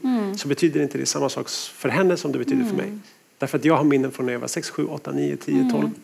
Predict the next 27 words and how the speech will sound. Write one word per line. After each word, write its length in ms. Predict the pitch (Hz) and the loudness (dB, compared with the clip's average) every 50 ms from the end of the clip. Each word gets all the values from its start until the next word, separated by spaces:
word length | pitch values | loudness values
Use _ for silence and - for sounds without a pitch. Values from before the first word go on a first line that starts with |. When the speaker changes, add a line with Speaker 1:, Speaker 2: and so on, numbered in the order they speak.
| - _ | -16 _
Speaker 2:
tretton, 420 | - 156 143 - - 143 135 143 | -2 -2 -2 0 0 0 0 2
nitton, 500 | 151 160 160 160 - - - 160 156 151 147 - - - - | 4 2 2 2 0 0 2 2 2 2 0 -6 -12 -14 -6
Speaker 1:
Mm. 400 | - 254 240 226 208 196 196 202 202 - | -2 0 0 0 0 -2 -4 -6 -8 -2
Speaker 2:
av 180 | - 160 156 151 | 2 4 4 4
att 60 | 143 | 4
den 120 | 160 147 135 | 2 2 2
där 140 | 143 147 147 | 2 2 2
uniformen 640 | 147 147 147 - - 139 131 127 131 131 131 131 - - _ _ _ _ _ _ _ _ _ _ _ _ _ | 2 0 -2 -2 -4 -6 -6 -4 -4 -4 -4 -6 -8 -12 _ _ _ _ _ _ _ _ _ _ _ _ _
inte 320 | - 202 185 160 - - 180 | 0 0 0 0 0 -2 -4
automatiskt 540 | 175 - 180 185 175 170 170 180 156 - - | -2 -2 0 0 0 0 -2 -4 -6 -6 -6
är 40 | |
god. 300 | 170 - - - - - - - _ - | -2 -2 -2 -2 -2 -6 -12 -16 _ -4
Speaker 1:
Mm. 400 | 269 254 240 220 202 190 196 196 | 0 0 0 0 0 -2 -2 -2
Speaker 2:
Att 80 | 156 - 147 143 | -2 -2 2 4
den 180 | 185 202 214 220 | 6 8 8 8
uniformen 460 | 214 208 196 - - 143 139 131 123 | 6 6 4 4 2 2 2 2 0
får 220 | - - 208 208 | 0 2 2 4
inte 180 | 220 202 - - | 4 2 2 0
mig 240 | 175 107 107 - 165 | 0 0 0 0 0
att 100 | 160 - | -2 -2
känna 280 | - 175 160 156 - | 0 2 2 2 2
mig 220 | 98 98 87 - - | 2 0 0 -2 -4
automatiskt 580 | - - - 156 151 151 147 147 - 151 - - | -6 -6 -2 0 0 0 0 -2 -4 -6 -6 -4
representerad. 640 | 139 - - - - 156 147 - 240 - - - - - - | -6 -6 -6 -4 -4 -4 -2 -2 -2 -4 -4 -6 -10 -8 -4
Speaker 1:
Mm. 340 | 262 247 240 220 196 190 190 196 - - - - - - _ _ | -2 0 0 0 -2 -4 -6 -8 -12 -16 -20 -20 -20 -20 _ _
Speaker 2:
Och 100 | - 143 | -4 0
det 380 | 131 139 156 160 175 185 190 | 4 6 6 8 8 6 6